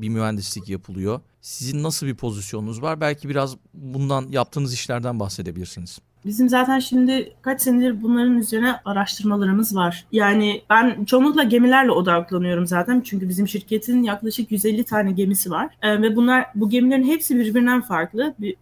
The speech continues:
Speaker 2: en küçüğü yani bir on metrelik var. En büyüğü iki yüz yirmi metre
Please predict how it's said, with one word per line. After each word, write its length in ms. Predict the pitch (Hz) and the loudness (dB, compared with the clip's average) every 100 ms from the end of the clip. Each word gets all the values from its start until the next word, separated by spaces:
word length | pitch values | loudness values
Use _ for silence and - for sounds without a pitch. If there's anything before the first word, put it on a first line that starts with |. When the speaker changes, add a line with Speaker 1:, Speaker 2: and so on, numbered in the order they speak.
| _ | _
Speaker 2:
en 160 | 285 285 | -2 0
küçüğü 320 | 262 - 233 | -2 -2 0
yani 460 | 233 220 214 214 208 | 2 2 2 2 0
bir 140 | 190 - | 0 2
on 140 | 247 | 2
metrelik 480 | 247 226 208 185 185 | 2 0 -2 -2 0
var. 200 | 247 277 - _ - | -2 -2 -6 _ -2
En 220 | 247 233 | 2 2
büyüğü 200 | 214 247 | 2 2
iki 240 | - - | 0 0
yüz 240 | 226 214 208 | 0 0 0
yirmi 240 | 214 214 | 0 2
metre 380 | 190 147 - | 0 -2 -8